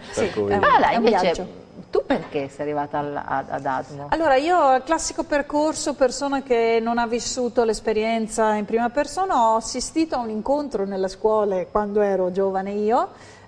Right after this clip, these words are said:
Speaker 3: e sono diventata subito donatrice di sangue, mi sono tenuta il volantino nel cassetto, mi sono fatta un regalo a trentaquattro anni, ho detto, "Ok,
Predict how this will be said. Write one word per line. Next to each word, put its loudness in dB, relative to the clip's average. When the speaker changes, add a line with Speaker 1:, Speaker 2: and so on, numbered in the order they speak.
Speaker 3:
e 4
sono -2
diventata 0
subito -4
donatrice -2
di -4
sangue, -4
mi -6
sono -8
tenuta -2
il -2
volantino -4
nel -6
cassetto, -4
mi -8
sono 0
fatta 0
un 2
regalo 4
a 2
trentaquattro 0
anni, -6
ho -6
detto, 0
"Ok, 4